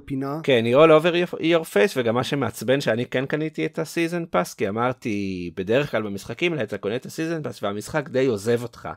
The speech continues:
Speaker 2: עד הסיזן הבא,
Speaker 1: <laughs>
Speaker 2: או, או מנסה ל-, לשווק לך רק חבילות קוסמטיות. אבל לא, אחרי הסיזן פאס,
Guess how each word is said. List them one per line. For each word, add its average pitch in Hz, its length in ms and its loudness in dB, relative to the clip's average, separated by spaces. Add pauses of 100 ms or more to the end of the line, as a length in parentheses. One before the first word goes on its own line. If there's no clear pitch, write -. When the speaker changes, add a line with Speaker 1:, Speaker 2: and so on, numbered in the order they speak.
(400)
Speaker 2:
עד 110 200 -4
הסיזן 113 460 -2
הבא, 95 280 0 (220)
Speaker 1:
<laughs> - 240 -8
Speaker 2:
או, 98 60 -2 (520)
או 101 80 -2
מנסה 101 340 -2
ל-, 127 280 2
לשווק 104 340 -4
לך - 120 -14
רק 101 180 -6
חבילות 98 380 -8
קוסמטיות. 92 600 -10 (480)
אבל 98 220 -4
לא, 151 220 6 (280)
אחרי 117 340 2
הסיזן 160 440 2
פאס, 165 440 4